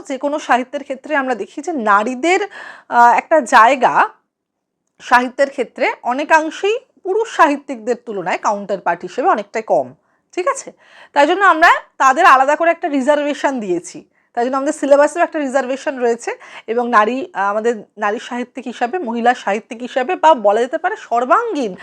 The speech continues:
সাহিত্যিক হিসাবে কিন্তু তাদের একটা যে গুরুত্ব, সেটা কিন্তু আমাদের আলাদাভাবে তৈরি করতে হবে, পড়তে হবে, জানতে হবে, ঠিক আছে? তো রাজলক্ষ্মী দেবী সম্পর্কে আশা করি তোমাদের খুব বেশি আইডিয়া নেই, ঠিক আছে? কারণ তিনি খুব যে জনপ্রিয়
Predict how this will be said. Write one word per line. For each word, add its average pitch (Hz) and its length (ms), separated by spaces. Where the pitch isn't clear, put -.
সাহিত্যিক 285 580
হিসাবে 220 320
কিন্তু 208 160
তাদের 175 260
একটা - 200
যে 226 60
গুরুত্ব, 339 360
সেটা 208 220
কিন্তু 202 220
আমাদের 214 240
আলাদাভাবে 175 320
তৈরি 160 240
করতে - 260
হবে, - 140
পড়তে 240 320
হবে, - 140
জানতে 196 320
হবে, - 160
ঠিক 427 180
আছে? - 140
তো - 40
রাজলক্ষ্মী 262 480
দেবী 440 160
সম্পর্কে 359 480
আশা 302 220
করি 359 120
তোমাদের 320 260
খুব 403 140
বেশি 427 260
আইডিয়া 302 300
নেই, 190 160
ঠিক 330 200
আছে? - 120
কারণ 254 160
তিনি 311 140
খুব 480 200
যে 453 60
জনপ্রিয় 320 560